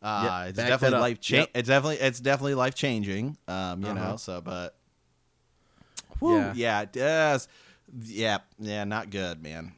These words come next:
Speaker 1: It
Speaker 2: That was a
Speaker 1: bad.
Speaker 2: young Matt Brady who was
Speaker 1: <laughs> Yeah.
Speaker 2: just shooting from the hip. Uh,
Speaker 1: Mm-hmm.
Speaker 2: you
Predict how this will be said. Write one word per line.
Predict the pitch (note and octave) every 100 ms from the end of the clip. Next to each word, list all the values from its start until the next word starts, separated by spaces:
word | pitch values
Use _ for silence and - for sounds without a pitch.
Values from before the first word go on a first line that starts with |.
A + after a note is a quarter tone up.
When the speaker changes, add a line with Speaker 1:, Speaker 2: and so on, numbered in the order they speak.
| -
Speaker 1:
It | F2+
Speaker 2:
That | F3+
was | G#3 D#3+
a |
Speaker 1:
bad. | C#3
Speaker 2:
young | B2 C#3 D#3 E3+
Matt | D#3 D3+ C3+
Brady | A#2+ C3 C3 B2+ B2+ B2 B2
who | A2+ G#2+
was | G#2 G#2 G2+ G2+
Speaker 1:
<laughs> | C#3+ -
Yeah. | G#3 C#3 B2+ G#2
Speaker 2:
just | C3 - -
shooting | - D#3 F3 E3+
from | - C#3+ C3 B2+ B2+ B2+ -
the | A2
hip. | B2 A#2 A2+ - - - _ _ _ _ -
Uh, | G#2 G2+ G2+ G2 G2 E2
Speaker 1:
Mm-hmm. | - A#2
Speaker 2:
you | A2+